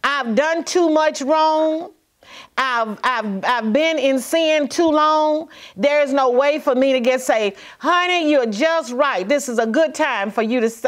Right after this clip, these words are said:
get saved during this Christmas holiday, because that's what Jesus came for. He came to seek and save those who were lost.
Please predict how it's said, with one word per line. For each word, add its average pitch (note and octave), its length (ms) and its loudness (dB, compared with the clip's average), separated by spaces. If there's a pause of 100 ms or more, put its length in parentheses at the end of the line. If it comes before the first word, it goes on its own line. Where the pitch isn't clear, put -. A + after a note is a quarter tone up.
get A#3+ 240 -2
saved G3 400 0 (240)
during A3+ 240 2
this A3+ 160 0
Christmas A#3 340 -2
holiday, G3 400 0
because C#4+ 400 -2 (240)
that's E4+ 300 -2
what E4 220 0
Jesus D4 500 0
came D#4+ 400 -2
for. G#3 280 0 (260)
He G4 240 2
came F4 500 0
to A3+ 160 0
seek F#4+ 500 -2
and A#3+ 180 -2
save C4 500 0
those C#4 320 0
who D4 100 0
were C#4 140 0
lost. C#4+ 680 -4